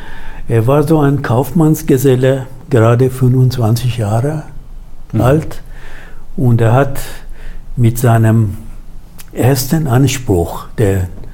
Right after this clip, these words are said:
Speaker 1: Bab zu sein, darauf kommen wir vielleicht später noch zurück, er hatte verschiedene Stufen und Ansprüche, die er nach und nach, ja, offenbart hat. Er hat aber mit diesem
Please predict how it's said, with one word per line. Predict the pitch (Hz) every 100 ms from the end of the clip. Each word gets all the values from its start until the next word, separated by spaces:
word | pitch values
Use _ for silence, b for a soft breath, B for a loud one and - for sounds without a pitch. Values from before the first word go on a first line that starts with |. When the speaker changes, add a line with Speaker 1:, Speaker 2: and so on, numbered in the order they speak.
| B B B - b b b b b -
Speaker 1:
Bab | 117 98 123 -
zu | - 107
sein, | 87 82 85 80 - - -
darauf | 110 110 110
kommen | - 113
wir | 110
vielleicht | 104 113 110 - -
später | - 120 117 107
noch | 101 -
zurück, | - 98 104 - B B B -
er | 104
hatte | 113 120 107 - B B -
verschiedene | 113 - 123 120 113
Stufen | 110 - 120 120 113
und | 110 104
Ansprüche, | 127 123 143 127 127 117
die | 120
er | 113 110 B B B
nach | 156 117 120 127
und | 107
nach, | 104 101 - - B B B B - 131
ja, | 113 98 101 - - - - - - - -
offenbart | - 117 104 101 107 120
hat. | 107 - - B B B B B B B B -
Er | 123 110
hat | 139 - -
aber | 156 147
mit | 143 135 120
diesem | 139 143 139 135